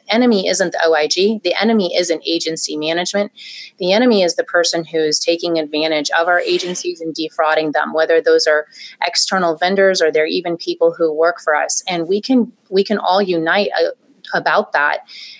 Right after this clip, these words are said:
And what can we do to, to find solutions to the problems that are getting in our way of solving that? Sometimes the law or the culture or the agreements, they're just not gonna let us move forward.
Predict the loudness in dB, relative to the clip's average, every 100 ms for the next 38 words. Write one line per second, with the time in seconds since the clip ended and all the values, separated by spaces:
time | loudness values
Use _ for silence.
0 | -4 -2 -2 -4 -8 -6 0 0 2 2
1 | 4 2 -2 2 2 2 -4 -8 -6 -4
2 | -2 0 0 2 0 0 2 2 0 0
3 | 0 -2 0 0 0 0 -2 2 2 2
4 | 0 0 2 2 4 2 -4 -16 -18 -4
5 | 0 2 2 0 -2 0 2 2 2 2
6 | 2 2 0 -2 0 2 2 4 4 2
7 | 2 0 0 -2 -6 -2 0 0 2 2
8 | 2 -2 -2 -2 -2 -2 -4 -14 -20 -8
9 | 0 2 4 2 2 0 0 0 2 2
10 | 2 2 0 -4 -4 0 2 2